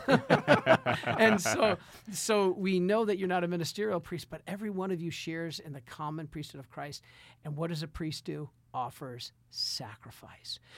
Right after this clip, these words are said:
So when you pray the chaplet, it may be the only time you are ever exercising your common priesthood. I offer you the eternal,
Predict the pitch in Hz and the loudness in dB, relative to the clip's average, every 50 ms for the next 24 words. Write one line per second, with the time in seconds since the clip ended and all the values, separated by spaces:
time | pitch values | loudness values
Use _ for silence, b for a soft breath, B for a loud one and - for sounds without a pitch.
0 | B B - - 190 180 170 175 190 185 202 220 - - - 220 185 165 165 - | B B 0 4 4 6 6 6 4 2 0 -2 -4 -6 -6 -6 -6 -6 -8 -10
1 | - - 202 208 196 180 - - 156 143 - 190 175 190 185 160 156 165 151 180 | -8 -8 -6 -6 -6 -8 -8 -10 -10 -8 -6 -4 -4 -2 -2 -2 -2 -4 -4 -6
2 | 180 - - - 254 277 294 339 320 247 - - - 220 226 226 196 180 185 180 | -10 -8 -4 -2 -2 0 0 0 -2 -2 -4 -6 -6 -4 -4 -4 -4 -4 -2 -2
3 | 175 165 160 - - 180 190 190 220 - - - - - - - - 165 - - | -2 -2 -2 -4 -4 -6 -6 -6 -8 -10 -8 -8 -8 -8 -8 -10 -8 -8 -8 -8
4 | 151 139 147 143 127 147 147 143 139 139 - 143 131 131 135 120 - 151 143 - | -8 -8 -10 -10 -10 -12 -12 -12 -12 -12 -12 -12 -12 -12 -16 -16 -16 -16 -14 -14
5 | - - - 139 - _ _ _ _ _ _ _ _ _ B B B B B B | -14 -14 -16 -16 -20 _ _ _ _ _ _ _ _ _ B B B B B B
6 | - - 165 160 180 175 - 175 170 180 160 - - 180 180 160 170 180 180 170 | -2 0 2 2 2 2 2 2 2 2 0 0 -2 -2 -2 0 0 0 0 0
7 | 156 175 165 170 165 151 - - 190 185 180 175 - | -2 -4 -6 -6 -8 -8 -8 -8 -6 -6 -6 -6 -6